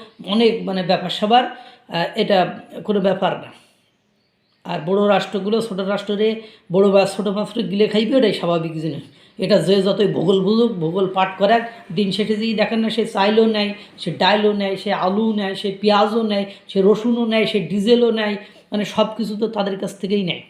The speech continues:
সবাই এসে তলে তলে তাদেরকে কিন্তু আনুগত্য করে। সুতরাং এটা বলে বাংলাদেশের মানুষের একটা অস্বস্তিকর, অপ্রীতিকর পোশাক শিল্প খাত দেখছেন, ধ্বংসের কিনারায় যে দাঁড়ায় আছে। আমেরিকা যদি শুল্ক ফ্রি করে দেয়,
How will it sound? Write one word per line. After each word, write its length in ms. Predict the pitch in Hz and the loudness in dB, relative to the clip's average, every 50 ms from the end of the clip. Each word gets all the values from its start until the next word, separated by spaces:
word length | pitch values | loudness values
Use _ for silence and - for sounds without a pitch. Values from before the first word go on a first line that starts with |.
| _ _ _ _ _ _ _ _ _ _ _ _ _ _ _ _ _ _ _ - - | _ _ _ _ _ _ _ _ _ _ _ _ _ _ _ _ _ _ _ -16 -14
সবাই 360 | - - 196 196 202 226 233 233 | -6 0 2 4 4 6 4 4
এসে 200 | 226 226 240 240 | 4 4 2 0
তলে 360 | 226 - - 220 208 208 202 | 0 -2 -2 0 0 0 0
তলে 220 | - 208 208 208 | -2 -2 -4 -2
তাদেরকে 520 | 196 - 202 196 196 226 220 220 - 240 226 | -2 -2 -2 0 0 0 -2 -2 -4 -6 -6
কিন্তু 280 | - 247 226 208 214 | -4 -4 -4 -4 -2
আনুগত্য 460 | 190 202 214 214 208 214 214 - 220 | -2 -2 -2 -2 -2 -4 -4 -6 -8
করে। 260 | 190 - 196 180 151 - - - - _ _ _ _ _ _ _ | -2 0 0 0 0 -2 -8 -14 -20 _ _ _ _ _ _ _
সুতরাং 400 | - - 208 220 233 226 233 220 | -6 -4 -2 0 2 2 2 2
এটা 220 | 208 202 208 220 226 | 0 2 2 2 2
বলে 460 | 220 196 170 196 214 247 262 262 262 262 - - - - - - _ _ - | 2 0 0 2 6 6 6 6 6 2 -6 -16 -20 -20 -20 -20 _ _ -2
বাংলাদেশের 600 | 180 196 202 208 214 208 214 190 - 226 226 196 | 0 0 2 0 0 -2 -2 0 0 0 2 2
মানুষের 440 | 196 196 202 214 214 214 240 240 | 2 2 2 0 0 2 2 2
একটা 180 | 233 220 - 202 | 0 0 0 0
অস্বস্তিকর, 680 | 185 190 185 - 240 - - - 254 202 254 240 240 247 - - - - - - | 0 0 0 0 -4 -4 -4 -4 0 4 4 4 4 2 0 -6 -14 -14 -4 0
অপ্রীতিকর 540 | 180 185 185 - 240 240 - 240 202 226 | 0 0 0 0 -2 -2 -2 0 0 0
পোশাক 340 | 214 220 226 220 240 233 233 | 0 0 0 0 0 0 0
শিল্প 280 | - 247 240 220 196 226 | 0 -2 -2 0 -2 -2
খাত 260 | 226 - - 226 202 185 | -2 -2 -2 -2 0 -2
দেখছেন, 300 | 254 247 - - 233 180 | -4 -4 -4 -4 -6 -4
ধ্বংসের 380 | 151 - 185 202 180 - 208 196 - - - | 0 0 0 0 0 -2 -4 -6 -6 -10 -6
কিনারায় 400 | - 226 214 220 214 208 214 208 | -2 0 0 2 4 4 4 4
যে 160 | 202 185 196 185 | 4 2 0 0
দাঁড়ায় 260 | 185 190 190 196 185 | 0 0 0 -2 -2
আছে। 220 | 170 - - 139 - _ _ _ _ _ _ _ _ - - - - - 190 | -4 -6 -8 -14 -18 _ _ _ _ _ _ _ _ -18 -18 -10 -4 0 0
আমেরিকা 420 | 202 208 220 208 208 - 233 220 | 2 2 2 0 2 2 2 2
যদি 220 | 208 220 220 233 | 2 0 0 -2
শুল্ক 460 | - - - 220 220 220 - - 233 - | -4 -4 -2 -2 -2 0 0 -2 -2 0
ফ্রি 220 | 240 269 320 320 | 2 2 2 4
করে 180 | - 302 285 254 | 6 6 6 6
দেয়, 200 | 226 202 185 | 6 2 0